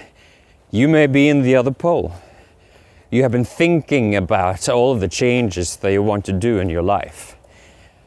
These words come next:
for weeks, months, years, decades. And there you sat, feeling depressed, feeling kind of miserable, wondering what went wrong. You don't need to wonder anymore.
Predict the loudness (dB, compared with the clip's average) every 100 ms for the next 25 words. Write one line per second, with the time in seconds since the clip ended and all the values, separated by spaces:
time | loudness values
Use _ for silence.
0 | _ _ -4 0 2 0 -2 -8 -4 -2
1 | -2 -4 -6 -2 2 2 0 -6 -12 -6
2 | -4 -4 -4 -6 -8 -12 -14 -16 _ _
3 | _ -20 _ _ _ _ _ _ -4 2
4 | 4 4 2 2 0 0 -8 -18 -8 0
5 | 2 2 0 0 0 0 -4 -12 -16 -20
6 | _ _ -20 _ _ _ -4 2 2 4
7 | 2 0 0 0 2 2 0 0 0 2
8 | 0 0 -8 -20 _ -20 _ -4 0 2
9 | 2 2 0 -2 -2 -2 0 0 0 -4
10 | -8 -14 -20 _ _ _ _ _ _ _
11 | _ _ _ _ -6 -2 0 2 0 0
12 | 0 0 0 -2 -2 -2 -4